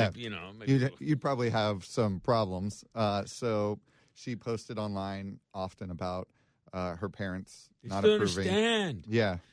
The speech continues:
Speaker 1: I know
Speaker 2: exactly.
Speaker 1: Dan's forty-five and lives in a basement of his parents' house, but he's my top dog. They don't get it.
Speaker 2: She said at one, at one point, one of her friends said that she came to the school telling everyone she was pregnant,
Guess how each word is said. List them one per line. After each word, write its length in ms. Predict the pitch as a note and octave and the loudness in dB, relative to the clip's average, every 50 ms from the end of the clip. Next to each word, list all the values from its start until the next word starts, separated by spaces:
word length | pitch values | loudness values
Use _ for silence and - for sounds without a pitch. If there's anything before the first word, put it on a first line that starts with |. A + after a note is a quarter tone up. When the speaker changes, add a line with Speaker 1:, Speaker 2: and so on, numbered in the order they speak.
| _ - | _ -6
Speaker 1:
I 60 | B2 | -4
know 200 | A#2 - F3 G#3+ B3 | 0 4 6 6 6
Speaker 2:
exactly. 220 | B3 F3 - A3 G#3+ | 6 4 4 6 6
Speaker 1:
Dan's 220 | G#3 G#3 G3 - | 6 6 4 0
forty-five 720 | - - F#3+ G3 F#3+ F#3 D#3+ - - G3 G3 G3 G3 F3+ | -2 0 2 2 4 2 2 0 2 2 4 4 2 2
and 80 | E3 E3+ | 2 2
lives 200 | F3 F3+ D#3+ E3 | 2 2 2 2
in 80 | F#3 E3 | 2 0
a 40 | D3 | 0
basement 580 | A2+ - E3 F3+ G3 F#3+ - - D#3+ D#3+ C#3 - | 0 0 2 2 2 2 0 -2 0 2 4 4
of 100 | C#3+ C3+ | 4 2
his 120 | B2 A#2 - | 0 -6 -4
parents' 400 | - - G3+ A3 A3 G3+ - D#3+ | -2 2 2 2 2 2 0 -2
house, 260 | D3 C3 C3 C#3 C3 | 0 0 0 0 0
but 180 | - D#3+ C#3+ A2+ - _ _ _ - _ | 2 2 2 2 2 _ _ _ -20 _
he's 180 | _ G#3+ A3+ F#3 | _ -4 0 4
my 120 | G#3 G3 - | 4 4 4
top 320 | - G#3 G#3 G3+ F#3 D#3+ | 4 4 4 4 4 4
dog. 640 | D#3+ A3+ A#3+ B3+ C4 C4 A#3+ G#3+ E3+ B2 F2+ - - _ _ _ _ _ _ _ | 6 6 6 8 6 6 6 4 4 2 -2 -8 -14 _ _ _ _ _ _ _
They 60 | G3 | -10
don't 160 | G#3+ F#3+ C#3+ | -8 -8 -10
get 240 | - B3+ B3+ B3+ B3+ | 0 2 4 4 4
it. 200 | G#3 D#3 G#2 - _ _ _ | 2 -2 -4 -10 _ _ _
Speaker 2:
She 240 | - - - C#3 | -12 -2 -2 0
said 480 | A#2 - - - E3 F3+ F3 D3+ A#2 G2+ - _ - - _ _ _ - | 0 0 2 2 4 4 4 2 0 -2 -6 _ -20 -20 _ _ _ -6
at 160 | A#2 A2 - | -4 -4 -2
one, 240 | A2 A#2 B2+ C3 A#2+ - - - _ - - - _ _ _ _ - | 0 0 0 0 0 -4 -8 -16 _ -20 -20 -20 _ _ _ _ -2
at 140 | A2+ A2 | -2 0
one 200 | A2 A2+ A#2+ B2 | 2 2 2 0
point, 340 | A#2 - A#2+ G#2+ G#2+ G2+ - | 0 0 2 2 2 2 2
one 120 | G#2+ A2 A2 | 2 2 2
of 100 | G2+ - | 2 2
her 120 | A2+ G2+ | -2 -2
friends 300 | - - A2 G#2 G2 - | 0 0 0 0 0 0
said 240 | - A2 G2+ F2 E2+ | 0 0 0 0 0
that 160 | G#2 G2 - | -2 -2 -2
she 180 | - - A2+ F#2+ | -6 -10 -10 -8
came 260 | - - A2 G#2 F#2 | -4 -2 -2 -2 -2
to 40 | G2 | -4
the 60 | G2 F2+ | -6 -8
school 320 | - - - G#2+ G2 F2+ | -8 -8 -6 -6 -6 -6
telling 320 | - - G#2+ G2+ G2 G2 - | -6 -6 -4 -4 -4 -4 -4
everyone 360 | G2+ F#2+ G2+ F#2+ F#2 F#2+ F2+ | -4 -4 -2 -2 -2 -2 -4
she 140 | - - G2+ | -4 -6 -6
was 120 | F2+ - | -6 -6
pregnant, 500 | - - _ G#2+ G#2 G2 F#2+ F2+ F2 - | -10 -6 _ -2 0 0 -2 -2 -4 -6